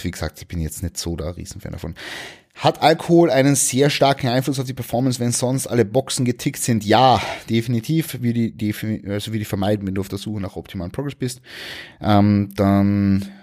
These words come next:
Tipps für Vakuum. Hm, ich würd mit der, mit dem Üben von, von Vakuum beginnen am Morgen, also auf nüchternen Magen logischerweise.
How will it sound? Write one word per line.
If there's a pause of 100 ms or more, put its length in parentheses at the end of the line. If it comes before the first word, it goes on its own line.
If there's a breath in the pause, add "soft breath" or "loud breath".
(600 loud breath)
Tipps
für
Vakuum. (460)
Hm,
ich
würd
mit
der, (260)
mit
dem
Üben
von,
von
Vakuum
beginnen
am
Morgen,
also
auf
nüchternen
Magen
logischerweise.